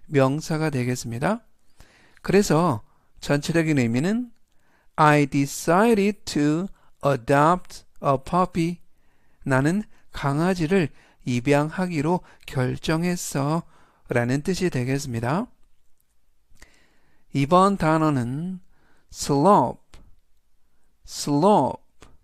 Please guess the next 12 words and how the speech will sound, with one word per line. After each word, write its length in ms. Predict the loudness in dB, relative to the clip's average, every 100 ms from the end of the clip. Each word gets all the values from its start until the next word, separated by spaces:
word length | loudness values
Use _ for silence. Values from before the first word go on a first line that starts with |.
| -20 -20 _ _ -20 -20 _ _ -18
slope라고 1800 | -8 -2 4 6 6 4 -4 _ -20 -20 _ -20 _ -6 -4 -4 -6 -8 _ _ -6
발음하시면 680 | -2 0 0 -4 -4 -2
되겠고요. 560 | -2 -4 -6 -4 -4 -4 _ _ _ -16 -6
이때 360 | -6 -2 -2
강세는 720 | -2 -4 -4 -4 -2 -2 -6 -8 -14 -20 _ _
low의 1040 | 0 2 2 0 -8 _ _ _ -2 0 0
강세가 540 | -2 -6 -4 -4 -4
있습니다. 640 | -4 -6 -8 -4 -4 -4 -6 _ _ _ -20 -20 -20 _
의미는 760 | 0 0 0 0 0 0 -4 -8 -16 _ _ -14
비탈 800 | -6 -6 -6 -10 -2 -2 -2 -6 -18 _ _ -4
또는 320 | -2 -2 -4 -8 _ -20 -10
경사면이라는 1080 | -2 -2 -2 -6 -6 -4 -4 -2 -2 -2